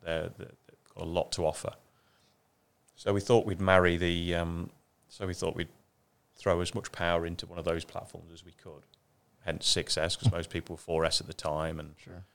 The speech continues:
Speaker 1: you know, we weren't, we tried not to be blinkered by the racing regulations of four S. Um, put a load of power into it, um, and then,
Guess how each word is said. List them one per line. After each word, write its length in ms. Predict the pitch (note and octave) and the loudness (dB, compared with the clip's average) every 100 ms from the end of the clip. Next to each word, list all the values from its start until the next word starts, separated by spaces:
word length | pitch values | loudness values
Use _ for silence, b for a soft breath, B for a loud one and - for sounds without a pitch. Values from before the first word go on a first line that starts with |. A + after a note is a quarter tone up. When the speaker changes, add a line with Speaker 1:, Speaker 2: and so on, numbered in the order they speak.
| _ | _
Speaker 1:
you 80 | - | -8
know, 80 | D#2+ | -4
we 80 | E2 | 0
weren't, 300 | F2+ E2+ - | 2 0 -4
we 60 | - | -2
tried 220 | F#2+ E2+ | 2 2
not 180 | E2+ - | 0 -4
to 60 | |
be 20 | E2 | -6
blinkered 420 | F2+ E2 E2 D#2 | -4 -4 -6 -2
by 220 | E2+ E2 | 0 0
the 100 | E2 | -2
racing 420 | E2+ E2+ F2 E2 | -2 0 0 -2
regulations 600 | E2+ D#2 E2 E2 - D#2+ | -4 -6 -4 -6 -6 -10
of 80 | D2+ | -12
four 320 | - E2 D#2+ | -18 -16 -8
S. 240 | D#2+ - - _ _ _ _ _ _ - | -8 -10 -18 _ _ _ _ _ _ -8
Um, 300 | D#2+ D#2+ E2 | -6 -6 -8
put 180 | - | -6
a 40 | F2 | -2
load 200 | E2 E2 | 0 -2
of 100 | E2 - _ _ | -8 -16 _ _
power 300 | - E2 E2 | -6 -2 -2
into 280 | E2 - E2+ | -2 -4 -2
it, 140 | E2+ - _ _ _ | -4 -8 _ _ _
um, 400 | F2 E2 E2 E2 _ _ _ _ _ _ _ - _ - | -20 -20 -20 -20 _ _ _ _ _ _ _ -20 _ 0
and 140 | G2 | 6
then, 320 | A2 A2 G2+ | 6 6 0